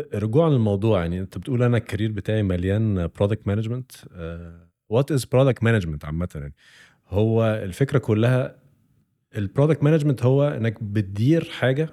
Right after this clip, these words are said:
موجودة، منتج، ودي حاجة طول عمرها موجودة في التاريخ. دايمًا في، طول ما، ما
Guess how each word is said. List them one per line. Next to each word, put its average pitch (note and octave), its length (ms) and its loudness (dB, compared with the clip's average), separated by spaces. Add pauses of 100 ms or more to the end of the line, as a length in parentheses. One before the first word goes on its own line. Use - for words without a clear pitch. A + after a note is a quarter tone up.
(100)
موجودة، G2+ 540 -2
منتج، A#2 340 2 (340)
ودي A2 220 -2
حاجة E3 220 0
طول D#3 180 2
عمرها B2+ 260 4
موجودة G2+ 400 0
في - 60 -8
التاريخ. E2 420 -10
دايمًا G#2 300 0
في، G2+ 360 -4 (540)
طول C3 220 4
ما، F#2 500 0
ما F2 360 -4